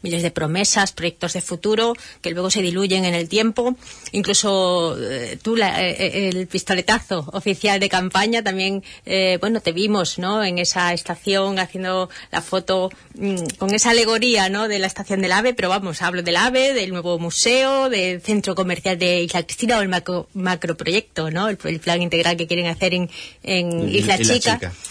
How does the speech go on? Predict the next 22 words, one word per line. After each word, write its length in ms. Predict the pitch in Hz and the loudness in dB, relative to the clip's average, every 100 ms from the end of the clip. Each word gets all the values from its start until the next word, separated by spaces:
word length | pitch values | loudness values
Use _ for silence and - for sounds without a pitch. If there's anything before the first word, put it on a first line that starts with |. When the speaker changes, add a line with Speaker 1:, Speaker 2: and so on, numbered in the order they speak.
| - - - | -16 -6 0
Speaker 1:
O, 440 | 214 208 202 190 | 2 2 0 0
bueno, 200 | 214 277 | 0 2
o 300 | 214 185 185 | 2 2 0
el 60 | 196 | -2
famoso 380 | 190 185 190 214 | -2 0 2 2
aeropuerto, 520 | 208 190 175 - 175 | 2 2 0 0 -4
¿no? 160 | 214 | -4
Pro-, 200 | - 190 196 208 | -2 -2 0 0
son 240 | 208 240 240 | 2 2 2
promesas 580 | 240 233 240 240 - - - - | 2 2 2 2 -2 -8 -20 -14
que 80 | - | -4
al 100 | 196 | -4
final 320 | 190 208 214 | -2 0 2
se 140 | 208 202 | 0 -2
quedan 560 | 202 202 202 196 196 - | 0 2 4 2 -2 -4
en 220 | 190 196 | -2 2
nada. 400 | 240 247 165 - | 2 2 0 -4
Por 160 | - 185 | -8 -4
eso, 500 | 220 240 233 226 - | 0 2 2 2 2
antes 400 | 156 214 226 233 | 0 2 0 2
de 220 | 226 220 | 0 0
comenzar 520 | 226 220 208 226 220 | 2 0 2 2 0